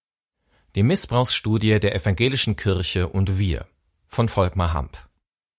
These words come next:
Mit der sogenannten Forum-Studie wurde am fünfundzwanzigsten Januar zwanzig vierundzwanzig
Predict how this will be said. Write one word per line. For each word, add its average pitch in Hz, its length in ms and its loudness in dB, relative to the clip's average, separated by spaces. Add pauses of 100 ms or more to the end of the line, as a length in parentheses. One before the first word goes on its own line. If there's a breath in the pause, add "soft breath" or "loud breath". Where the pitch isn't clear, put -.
(1000 soft breath)
Mit 123 180 2
der 151 120 4
sogenannten 147 560 2
Forum-Studie 95 1160 0
wurde 98 380 2
am 90 160 2
fünfundzwanzigsten 104 960 -2
Januar 123 580 2
zwanzig - 640 -4
vierundzwanzig 95 960 -2